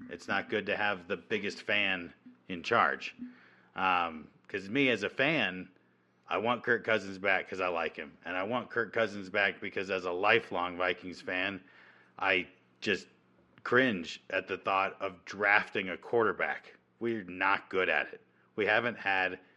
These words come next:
any luck drafting quarterbacks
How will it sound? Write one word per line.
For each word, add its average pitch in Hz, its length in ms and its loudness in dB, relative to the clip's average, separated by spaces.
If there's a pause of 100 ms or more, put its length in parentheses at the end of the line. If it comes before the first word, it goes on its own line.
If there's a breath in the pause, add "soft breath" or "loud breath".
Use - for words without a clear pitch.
(280 soft breath)
any 107 300 -2
luck 90 500 0 (520 soft breath)
drafting 95 800 2
quarterbacks 85 800 -2